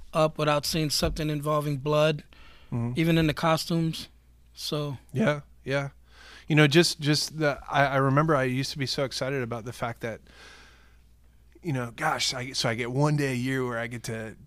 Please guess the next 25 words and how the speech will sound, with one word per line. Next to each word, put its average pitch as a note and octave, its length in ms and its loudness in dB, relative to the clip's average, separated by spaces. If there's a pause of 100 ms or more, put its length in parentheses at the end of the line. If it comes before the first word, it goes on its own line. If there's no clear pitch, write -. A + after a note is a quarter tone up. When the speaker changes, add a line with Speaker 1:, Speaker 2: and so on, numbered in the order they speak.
(120)
Speaker 2:
to - 100 -4
be D3+ 420 -2
something B2+ 560 -4
that A#2 120 -10
I, A2+ 180 -8
you A#2 200 -10
know, A#2 160 -8
wanna A#2+ 360 -8
be, A#2+ 440 -8
you C#3+ 100 -6
know? D#3+ 160 2
And E3+ 120 4
of F3 160 0
course, G3 340 6
like, C#3+ 200 0
with C3 160 -2
me C#3 420 0
for B2 260 -6
Halloween, C3 560 -2
obviously B2+ 480 -4
there A#2+ 160 -4
was A#2 140 -8
always, A#2+ 520 -6 (100)
you - 120 -12
know, A2+ 280 -10